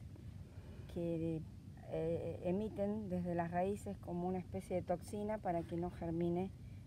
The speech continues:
nada debajo de ellas, nada que sea de la misma especie. Entonces, cuando ya las carillas como esta y esta,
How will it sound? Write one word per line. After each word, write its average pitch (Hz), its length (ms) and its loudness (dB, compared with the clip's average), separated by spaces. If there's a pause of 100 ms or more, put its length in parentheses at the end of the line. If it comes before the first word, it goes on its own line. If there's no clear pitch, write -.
nada 180 400 8
debajo 170 420 4
de 170 100 2
ellas, 185 280 -2 (440)
nada 208 260 10
que 196 100 -2
sea 214 280 8
de 208 100 8
la 185 80 10
misma 190 240 6
especie. - 600 0 (720)
Entonces, 208 540 2
cuando 190 220 -4 (100)
ya 233 120 -6
las 254 180 -2
carillas 226 480 -2
como 196 280 -6
esta 220 400 -8 (1400)
y 190 280 2
esta, 214 420 0